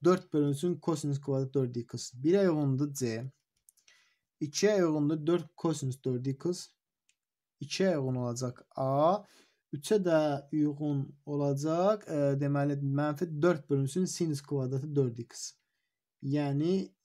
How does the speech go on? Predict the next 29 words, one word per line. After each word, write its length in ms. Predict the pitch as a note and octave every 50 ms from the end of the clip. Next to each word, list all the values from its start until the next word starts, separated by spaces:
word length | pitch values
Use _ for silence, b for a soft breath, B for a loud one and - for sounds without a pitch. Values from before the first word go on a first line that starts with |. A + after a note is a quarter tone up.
| _ -
Y 640 | D3+ C#3 C3+ C3 B2+ B2+ B2 B2+ C#3 D#3+ F3+ F3+ -
uyğun 560 | - D3 C3 B2+ B2+ B2 C#3 D3 D#3+ D#3+ D#3+ -
olmuş 400 | C#3+ C#3 B2+ B2 B2+ C#3 C#3 -
olacaq. 360 | B2+ A#2+ A#2 A2+ A#2+ - -
Üçə 160 | D3 C#3+ - F3
də 140 | D#3+ C#3 C3
uyğun 240 | B2 B2+ C3+ C#3 C3+
Y. 120 | B2 A2+ - - b b b b b b b b b _
Biz, 100 | C4+ C#4+ C4+
məsələn, 360 | C4 C4+ A#3+ A3+ A3+ A3 A3
burada 360 | A3+ B3 A#3 C4+ C#4 B3 - - -
bayaq 380 | F3 F3+ E3+ G3 G#3+ G3+ G3 -
deyək 220 | D#3 D#3+ F3+ G3 F#3+
ki, 100 | - D3+ D3
yəni, 160 | D3+ D3+ D3
isbatını 480 | C#3 - - F3 E3 D#3+ E3 G3+ F#3 D#3
verək, 240 | C#3 C3 C3 C3 C3
istəyək 300 | C3 - - E3+ D3+ -
ki, 100 | C3 B2
vaxtımız 460 | C3+ C3 - - - D3 D3+ D3 D3+
var. 220 | F#3+ B3 G3 - B B B B B B B B B B B B B _
Tangens 540 | - A#3 C4 C4+ A#3 G3+ G3 G3+ G3 - - - _ _ _ _ _ _ _ _ _ _ -
x-in 460 | A3 G3 F#3+ - - - F#3 E3+ D#3 C#3+ -
törəməsi 560 | D#3+ D#3+ D#3 D#3 D3+ D#3+ E3 E3+ D#3+ - A3+
niyə, 480 | A3 G#3+ G#3 G3+ A3 A#3+ A#3+ G3+ D#3 B2+ - - - -
e, 100 | - C#3 C3+ C3 B2+ B2 B2 A#2+ B2 A#2+ B2 B2 A#2+ A#2+ C3
məsələn, 480 | D3 C#3 - C#3 C#3 D3+ E3+ E3+ D#3 C#3+
bir 160 | D#3 F#3 F3 D#3+ D3
bölünsün 520 | D3 D3 C#3+ C#3 C3+ C3 - F#3+ G3+ G3